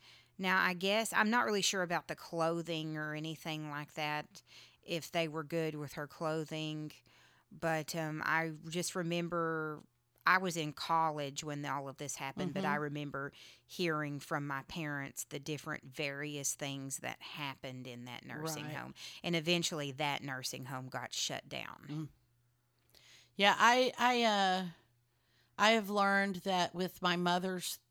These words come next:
Speaker 2: things, everything is expendable. Do not send anything to the nursing home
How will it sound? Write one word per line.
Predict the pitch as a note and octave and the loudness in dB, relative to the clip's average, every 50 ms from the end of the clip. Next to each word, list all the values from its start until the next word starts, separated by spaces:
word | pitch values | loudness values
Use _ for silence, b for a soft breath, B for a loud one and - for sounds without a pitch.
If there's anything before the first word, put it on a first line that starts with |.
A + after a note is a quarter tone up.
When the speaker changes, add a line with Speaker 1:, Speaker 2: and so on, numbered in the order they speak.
| _ _ - | _ _ -2
Speaker 2:
things, | F#3+ F3 E3+ E3+ F3 F3+ F3+ F3 E3+ - - - b b b b b b b b - | 0 0 0 0 -2 -2 -4 -4 -6 -8 -8 -10 b b b b b b b b 0
everything | F3+ F#3 F#3+ G3+ F#3+ - A3 G#3 G3 | 0 2 2 0 0 0 0 0 0
is | F#3+ E3+ - | 0 -2 -2
expendable. | F#3 - - - - - F3+ E3+ E3+ E3+ E3 D#3+ F3 F3 E3+ - | -4 -6 -6 -4 -2 0 0 2 2 0 -2 0 -2 -2 -2 -4
Do | - F3 E3 | -4 -4 -2
not | E3 E3 E3 - - | -2 -4 -4 -4 -4
send | - - E3+ D#3+ E3 - - _ - | -4 -4 -4 -4 -6 -8 -8 _ 0
anything | F3+ F#3 F#3+ G3 F#3 - D3 - B2+ D3+ F#3 F3+ F3 - - - - | 0 0 0 -2 -4 -6 -10 -10 -8 -6 -6 -6 -8 -8 -12 -14 -14
to | - - - F#3 F3+ F3 E3+ E3+ E3+ E3+ E3+ E3+ b b b b b b b b b b b b b _ _ - | -10 -8 -6 -4 -4 -2 -2 -2 -2 -4 -4 -6 b b b b b b b b b b b b b _ _ -6
the | F3+ F3+ F3+ F3 F3 F3 F3 | -4 -2 -2 0 -2 -2 0
nursing | F3 F3 F3 F3 - - F#3 F3 | 2 2 2 0 -2 -4 -4 -2
home | D#3+ E3 E3+ E3+ E3 E3+ E3+ F3 | -2 -2 -2 -2 -2 -4 -4 -6